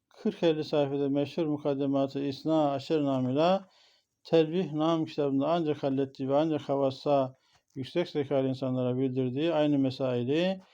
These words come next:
kadere dair olan yirmi altıncı sözde ikinci mefasının iki sayfasında tamamıyla hem herkese bildirecek bir tarzda beyanı eseri inayet olmazsa nedir?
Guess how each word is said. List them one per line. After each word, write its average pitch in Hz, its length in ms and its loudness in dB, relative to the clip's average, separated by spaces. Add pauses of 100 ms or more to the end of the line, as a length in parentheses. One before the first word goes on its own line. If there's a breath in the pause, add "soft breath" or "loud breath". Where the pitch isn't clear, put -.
(380 loud breath)
kadere 147 460 2
dair 165 200 4
olan 147 200 4
yirmi 143 280 2
altıncı 143 380 0
sözde 135 360 -2
ikinci 156 320 -2
mefasının 135 580 0
iki 131 200 -4
sayfasında 127 580 -4
tamamıyla 131 800 0 (500 soft breath)
hem 180 280 4
herkese 185 420 0
bildirecek 151 440 0
bir 160 140 -2
tarzda 156 360 2
beyanı 170 600 2 (300)
eseri 139 460 2
inayet 131 320 0
olmazsa 127 540 -4
nedir? 123 540 -4